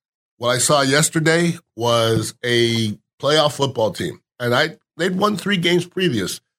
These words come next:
but I didn't really see a playoff football team. I saw a playoff football team that may mess around and go a long way because, to be honest with you, this N F C thing is wide ass open.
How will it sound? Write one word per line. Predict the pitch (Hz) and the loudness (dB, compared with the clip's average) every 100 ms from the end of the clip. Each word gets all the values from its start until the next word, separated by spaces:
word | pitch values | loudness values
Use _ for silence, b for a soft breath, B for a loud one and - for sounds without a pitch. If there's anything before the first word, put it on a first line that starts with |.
| _ | _
but | 120 | 0
I | 160 | 2
didn't | 180 165 | 2 2
really | 175 165 | 2 2
see | - 160 | 2 0
a | |
playoff | - 139 123 | 0 0 0
football | 117 107 98 87 | 0 -4 -6 -8
team. | 80 - _ _ - | -8 -12 _ _ -8
I | 147 | -4
saw | 147 143 117 | 0 0 -2
a | |
playoff | - 135 135 | -2 0 0
football | - 127 110 104 | 0 -2 0 -2
team | 120 107 | 0 -2
that | 98 | 0
may | 107 170 | 0 2
mess | 156 147 123 | 2 0 2
around | 117 113 110 104 - B B B | 0 2 0 -2 -6 B B B
and | - 117 113 | -4 0 2
go | 120 113 | 2 2
a | |
long | 107 110 107 107 | 2 0 0 0
way | 101 | -2
because, | 92 95 110 101 90 | -4 -4 -2 -2 -2
to | |
be | 101 | 0
honest | 123 123 - | 2 0 0
with | 101 - | -2 -2
you, | |
this | 98 104 | -2 -4
N | - 113 | -2 -2
F | 104 | -2
C | - 117 | -2 -4
thing | 107 104 92 - _ _ _ _ | -2 -4 -4 -8 _ _ _ _
is | 104 101 101 | -4 -2 -2
wide | 95 110 113 113 - - | 0 2 2 0 -4 -4
ass | 107 95 95 - - 113 | -2 0 -2 -6 -10 -6
open. | 113 - 69 | -6 -6 -12